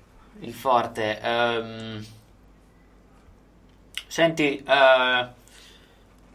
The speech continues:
non so cosa stia succedendo lì, io sono dall'altra parte del fiume, però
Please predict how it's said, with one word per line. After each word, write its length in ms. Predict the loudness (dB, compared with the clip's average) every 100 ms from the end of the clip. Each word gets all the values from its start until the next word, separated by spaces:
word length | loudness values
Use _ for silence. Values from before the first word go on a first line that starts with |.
| -20 -20 -20 _ _ _ -4
non 220 | 2 2
so 180 | 6 6
cosa 220 | 6 0
stia 340 | 2 4 6 4
succedendo 580 | 0 -2 0 0 0
lì, 140 | -2 -2
io 140 | -2
sono 380 | -2 -2 -2 -2
dall'altra 420 | -2 0 -2 -2
parte 300 | 0 -2 -2
del 180 | -6 -4
fiume, 320 | -2 -2 -2
però 460 | 0 4 4 4